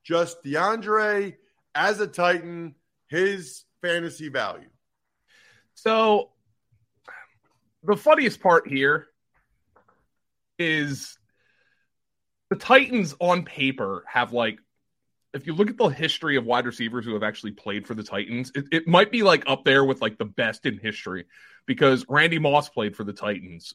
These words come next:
Speaker 2: Uh, Julio Jones played for the Titans. Andre Jo-, Johnson played for the Titans.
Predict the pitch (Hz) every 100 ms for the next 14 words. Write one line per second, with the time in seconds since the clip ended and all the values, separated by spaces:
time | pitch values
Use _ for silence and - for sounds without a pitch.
0 | - 98 104 110 123 180 180 156 127 147
1 | 151 - 113 104 107 104 110 98 90 95
2 | 135 143 175 185 147 123 139 147 107 139
3 | 160 170 151 123 123 117 110 110 113 110
4 | 92 90